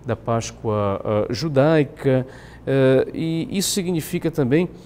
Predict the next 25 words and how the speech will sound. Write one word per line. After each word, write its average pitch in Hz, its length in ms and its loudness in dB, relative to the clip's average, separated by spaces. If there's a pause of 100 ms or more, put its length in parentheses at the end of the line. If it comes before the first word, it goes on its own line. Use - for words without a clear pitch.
(340)
que 185 440 -2
se 143 160 -6
centraliza, 147 760 0
sobretudo, 131 640 -4
no 123 220 -2
domingo, 113 640 -2 (340)
no 127 140 -4
dia 107 400 0 (160)
do 110 160 -6
Senhor. 98 360 -6 (680)
É 202 80 -4
claro 262 240 0
que, 214 220 -4
com 202 220 0
o 175 40 0
passar 151 420 0
do 127 120 -2
tempo, 156 300 -2
esse 123 160 -8
calendário 139 880 0
ele 117 180 0
vai, 117 560 0
eh, 113 220 0
sofrendo 127 680 0
alterações. 160 1000 0